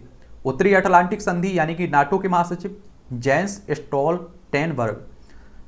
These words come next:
पेट्रोलियम निर्यातक देशों यानी कि ओपेक के बारे में आप लोगों ने सुना होगा, इसके महासचिव मोहम्मद सानूसी वर्क इंडो, दक्षिण पूर्व एशियाई राष्ट्र संघ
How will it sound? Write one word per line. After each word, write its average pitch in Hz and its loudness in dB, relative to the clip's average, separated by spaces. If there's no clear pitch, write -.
पेट्रोलियम 190 6
निर्यातक 190 4
देशों 175 0
यानी 151 2
कि 185 -4
ओपेक 170 -2
के 175 0
बारे 160 4
में 165 0
आप 151 2
लोगों 160 -2
ने 156 -8
सुना 143 -4
होगा, 110 -4
इसके 135 -2
महासचिव 180 0
मोहम्मद 156 2
सानूसी 160 -2
वर्क 143 4
इंडो, 143 0
दक्षिण 147 2
पूर्व 196 2
एशियाई 170 2
राष्ट्र 185 2
संघ 190 -8